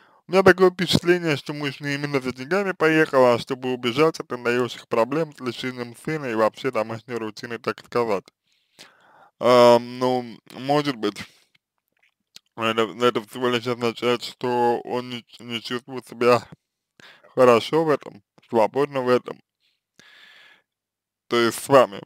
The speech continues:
не чувствует себя партнером, да, не чувствует себя субъектом, с кот-, э, м, который вместе с другим, э, получается, э, э,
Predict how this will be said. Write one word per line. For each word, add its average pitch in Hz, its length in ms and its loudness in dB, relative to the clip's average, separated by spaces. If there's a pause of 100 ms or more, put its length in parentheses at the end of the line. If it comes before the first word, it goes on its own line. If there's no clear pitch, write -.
(100)
не 117 220 -16
чувствует 113 460 -8
себя 107 520 0 (380)
партнером, 131 880 0
да, 139 300 4
не 117 180 -12
чувствует 123 480 -10
себя 110 800 2 (960)
субъектом, 131 720 -2 (280)
с - 60 -20
кот-, - 360 -2
э, 117 340 2 (720)
м, 107 480 -20
который 127 420 0
вместе 120 480 -4
с 107 60 -16
другим, 131 760 -10 (1080)
э, 127 640 0
получается, 123 840 -2 (840)
э, 120 380 2 (1040)
э, 117 260 0